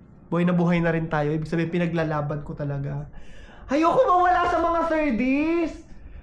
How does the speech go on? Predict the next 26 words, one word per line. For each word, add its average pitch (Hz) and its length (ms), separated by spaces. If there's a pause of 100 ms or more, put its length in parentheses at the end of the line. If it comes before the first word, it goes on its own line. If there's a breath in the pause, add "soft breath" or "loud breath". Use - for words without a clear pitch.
(140 loud breath)
Love 302 240
na 349 80
love 339 160
ko 339 80
yung 349 160
mga 320 160
thirties! 294 800
At 269 160
thankful 277 320
ako 277 160
sa 269 160
mga 262 240
thirties 240 320
kasi 262 240
kayo 262 240
talaga 262 320
yung 247 160
nagbigay 233 320
sa 226 160
akin 214 160
ng 220 160
dahilan 202 560
kung 208 160
bakit 208 240
kumikita 196 720
ako, 175 320